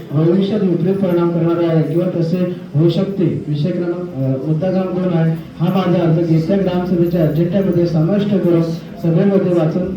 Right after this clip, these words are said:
वाचून दाखवण्यात यावा. मुद्दा क्रमांक तीन, माझ्या या लेखी तक्रारी ग्रामसभेच्या इतरत्र जशाचा तसा आहे तसा स्पष्ट करून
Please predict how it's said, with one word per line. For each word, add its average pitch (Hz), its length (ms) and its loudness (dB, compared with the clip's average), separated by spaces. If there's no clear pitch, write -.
वाचून 160 320 0
दाखवण्यात 170 500 0
यावा. 131 180 0
मुद्दा 160 200 0
क्रमांक 180 400 -2
तीन, 170 140 0
माझ्या 165 280 2
या 190 300 2
लेखी 165 260 0
तक्रारी 170 680 0
ग्रामसभेच्या 175 540 2
इतरत्र 170 560 -2
जशाचा 196 260 -4
तसा 170 360 -2
आहे 170 200 -2
तसा 170 160 -4
स्पष्ट 170 380 -4
करून 165 260 -2